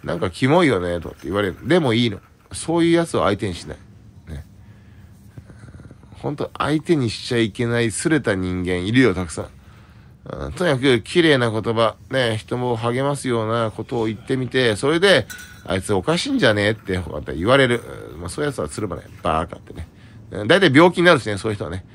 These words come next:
勝手に死んでいく。死ねよっていうね。えー、関係ないから。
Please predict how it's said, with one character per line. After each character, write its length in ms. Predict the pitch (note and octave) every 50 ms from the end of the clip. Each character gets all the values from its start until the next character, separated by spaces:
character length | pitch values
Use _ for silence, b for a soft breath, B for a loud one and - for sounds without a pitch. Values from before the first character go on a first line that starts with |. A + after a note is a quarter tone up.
| B B
勝 180 | B - A#2 A#2
手 100 | - B2+
に 80 | A#2+ A2+
死 140 | - B2
ん 60 | A2+ G#2+
で 80 | G#2
い 80 | G2 F#2+
く。 100 | - -
死 160 | - - A2+
ね 80 | A2 G#2+
よ 160 | E2+ - -
っ 40 | -
て 100 | - -
い 60 | -
う 20 | -
ね。 100 | - - B B B B B B B B B -
え 60 | -
ー、 80 | C2+ -
関 220 | - G#2 F#2+ A2+
係 140 | A2 A#2+ A#2
な 60 | G#2
い 60 | F#2 D2
か 60 | A1
ら。 120 | G1+ -